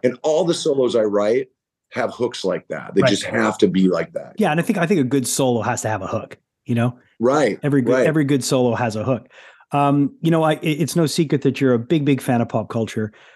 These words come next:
Speaker 2: Um, I know you're a superhero fan. I know you're a music fan.
Speaker 1: <laughs>
Speaker 2: Um, how are you
Speaker 1: Yeah.
Speaker 2: feeling about superhero fatigue in terms of films now? Are you one, 'cause Ryan and I are, like, we're both major superhero nerds. Um,
Speaker 1: Right,
Speaker 2: we're,
Speaker 1: right.
Speaker 2: we're of the mindset of, you know,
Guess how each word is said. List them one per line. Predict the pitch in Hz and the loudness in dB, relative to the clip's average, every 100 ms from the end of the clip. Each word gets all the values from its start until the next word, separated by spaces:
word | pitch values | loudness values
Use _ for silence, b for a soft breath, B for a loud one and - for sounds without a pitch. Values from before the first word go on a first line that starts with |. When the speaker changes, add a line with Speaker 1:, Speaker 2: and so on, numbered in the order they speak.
| b - | b -2
Speaker 2:
Um, | 123 120 117 117 | 0 4 4 2
I | 131 | 2
know | 127 | 2
you're | 117 | 2
a | 110 | 0
superhero | - 147 131 135 127 | -2 0 2 2 2
fan. | - 123 120 | 0 -2 0
I | 113 | -2
know | 107 | -2
you're | 104 98 | -2 0
a | |
music | 170 165 139 | 0 0 -4
fan. | - - 131 123 | -8 -2 0 0
Speaker 1:
<laughs> | 123 B B - | -4 B B -2
Speaker 2:
Um, | 139 135 135 | 2 2 2
how | - 208 | 0 0
are | 226 | 2
you | 240 | 2
Speaker 1:
Yeah. | |
Speaker 2:
feeling | - 214 208 196 | 0 0 2 2
about | 175 156 143 - _ | 4 2 0 -6 _
superhero | - - 185 175 151 143 | -10 -2 0 2 2 2
fatigue | 135 123 147 135 | 0 -2 2 2
in | 135 | 2
terms | 127 135 123 | 2 0 0
of | |
films | - 143 139 127 | -2 0 2 2
now? | 120 | 0
Are | 113 | 0
you | 131 147 | 0 0
one, | 156 B | -4 B
'cause | - 156 | -2 0
Ryan | 180 226 208 | 2 2 2
and | 185 | 2
I | 151 139 - | 2 0 -4
are, | 147 139 135 | -2 -2 -2
like, | - 139 123 | -2 -2 0
we're | 156 | 0
both | 139 131 131 160 143 131 | 0 -2 -2 0 0 2
major | 143 165 180 175 147 135 120 107 - | 2 2 4 2 0 0 -2 -4 -12
superhero | - 135 123 123 120 | -10 -4 0 2 2
nerds. | 117 117 117 b b b b b - | 2 0 -2 b b b b b -4
Um, | 131 123 | 0 2
Speaker 1:
Right, | 107 131 | 0 -2
Speaker 2:
we're, | 143 156 147 139 - | 0 2 0 -2 -2
Speaker 1:
right. | 104 | 0
Speaker 2:
we're | 147 170 | 2 2
of | 143 | 2
the | |
mindset | 139 131 131 123 135 | 2 2 2 2 2
of, | 123 117 113 | 2 0 -2
you | 131 | 0
know, | 123 120 | 2 0